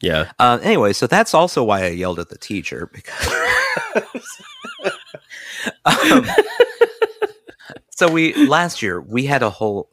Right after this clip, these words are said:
Speaker 2: conversation because multiple times
Speaker 1: Yeah.
Speaker 2: they would call my wife at work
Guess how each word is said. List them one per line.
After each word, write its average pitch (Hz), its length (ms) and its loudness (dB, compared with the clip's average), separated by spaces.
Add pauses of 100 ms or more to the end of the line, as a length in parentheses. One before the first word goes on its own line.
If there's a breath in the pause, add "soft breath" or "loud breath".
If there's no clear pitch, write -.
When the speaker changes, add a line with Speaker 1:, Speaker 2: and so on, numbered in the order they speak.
(160)
Speaker 2:
conversation - 880 -10 (220)
because 98 460 0
multiple 127 580 0
times - 540 -8 (520 loud breath)
Speaker 1:
Yeah. 80 360 0 (360)
Speaker 2:
they 95 520 0 (320)
would 92 560 2 (500)
call 90 240 0
my 107 180 2
wife 92 500 0
at - 180 -6
work 117 560 -2